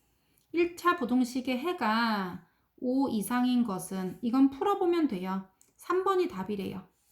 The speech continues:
해보세요. 일 차 부등식의 해를 수직선 위에 바르게 나타낸 것은,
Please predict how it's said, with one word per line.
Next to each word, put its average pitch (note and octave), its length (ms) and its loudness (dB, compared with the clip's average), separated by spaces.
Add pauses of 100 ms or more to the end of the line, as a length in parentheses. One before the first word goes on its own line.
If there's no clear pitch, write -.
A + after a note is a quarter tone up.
(460)
해보세요. C4+ 720 -4 (1160)
일 F4+ 200 2
차 F#4 220 4
부등식의 C4+ 600 0
해를 B3 540 0
수직선 F4 560 0
위에 A3 280 -2
바르게 G#3 460 -6
나타낸 A3 600 0
것은, F#3 500 -8